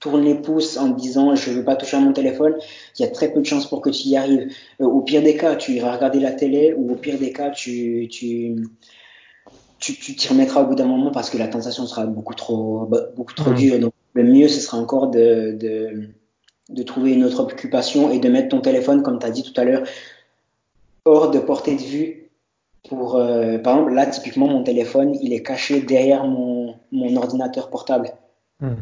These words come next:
Speaker 1: Ce qui fait que je l'oublie complètement. Je,
Speaker 2: Ouais.
Speaker 1: je suis totalement focalisé sur, euh, sur notre conversation.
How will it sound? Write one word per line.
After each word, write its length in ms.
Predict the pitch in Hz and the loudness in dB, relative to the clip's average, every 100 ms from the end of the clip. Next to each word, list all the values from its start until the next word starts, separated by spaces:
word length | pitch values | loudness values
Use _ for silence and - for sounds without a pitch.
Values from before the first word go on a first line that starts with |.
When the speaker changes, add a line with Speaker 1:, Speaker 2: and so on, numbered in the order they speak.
| - - | -12 -18
Speaker 1:
Ce 120 | - | -16
qui 120 | - - | -14 0
fait 220 | 156 147 | 2 4
que 280 | 139 127 123 | 2 0 0
je 140 | 113 | -4
l'oublie 240 | 127 123 | -6 -6
complètement. 640 | 120 127 135 139 131 - - | -6 -6 -4 -2 -2 -4 -12
Je, 160 | 117 113 | -10 -4
Speaker 2:
Ouais. 400 | 117 117 113 113 113 _ _ _ _ _ _ _ | -2 -2 -2 -4 -8 _ _ _ _ _ _ _
Speaker 1:
je 100 | - | -12
suis 220 | - 123 | -6 -4
totalement 380 | - 139 151 147 | 0 2 4 4
focalisé 640 | 143 - 139 143 139 135 143 | 2 -2 0 2 4 4 0
sur, 280 | - 127 | -2 -4
euh, 300 | 123 120 117 | -2 2 2
sur 220 | 117 - 120 | 2 -2 -4
notre 440 | 120 117 127 117 | -4 -4 -4 -4
conversation. 600 | - 123 120 - 127 135 | -4 -4 -2 -4 -4 -4